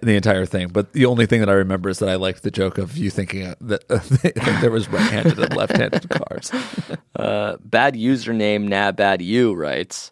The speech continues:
Speaker 2: "Hi, friends. My girlfriend and I have the perfect relationship. One thing we are debating at the moment is if we should hyphenate our last names when we get married.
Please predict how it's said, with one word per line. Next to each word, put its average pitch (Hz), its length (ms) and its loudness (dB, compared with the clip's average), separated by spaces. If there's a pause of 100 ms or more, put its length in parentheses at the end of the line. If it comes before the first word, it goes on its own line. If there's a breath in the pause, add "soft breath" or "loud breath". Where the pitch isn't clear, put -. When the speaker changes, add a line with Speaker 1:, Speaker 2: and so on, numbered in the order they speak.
(100)
Speaker 2:
"Hi, 151 200 2
friends. 90 640 -6
My 110 100 -2
girlfriend 127 400 2
and 110 100 0
I 107 80 2
have 104 120 0
the 104 80 -4
perfect - 480 -6
relationship. - 640 -8 (320 soft breath)
One 131 160 4
thing 151 180 2
we 127 120 4
are 113 100 6
debating 95 540 0
at - 140 -6
the 95 60 -4
moment 90 400 -4
is 107 140 -10
if 110 160 -6
we 120 80 -2
should 113 160 -4
hyphenate 143 540 -2
our 120 100 2
last 104 340 2
names 113 300 -2
when 104 140 -4
we 104 120 -2
get 101 200 0
married. 104 420 -2